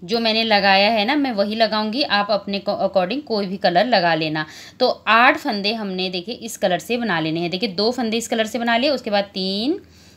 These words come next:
चार, सॉरी इनको मिला के एक, दो, तीन, चार, पाँच, छः,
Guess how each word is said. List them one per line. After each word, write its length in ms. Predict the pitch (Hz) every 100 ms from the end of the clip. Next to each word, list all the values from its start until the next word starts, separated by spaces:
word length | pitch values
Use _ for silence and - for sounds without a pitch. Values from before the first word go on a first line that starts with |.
| _ -
चार, 640 | 190 180 180 185 254 349 - _ _ _ _ -
सॉरी 440 | - 202 190 165 - - 170 160
इनको 320 | 214 202 214
मिला 180 | 202 190
के 80 | 190
एक, 440 | 190 190 269 -
दो, 340 | 180 180 185
तीन, 640 | - - 180 180 202 302 415 _ - _ _ _ -
चार, 480 | 196 175 180 220 339 - _ _ _ _ _ -
पाँच, 680 | 185 185 190 254 339 - - _ _ _
छः, 640 | - - 190 185 190 254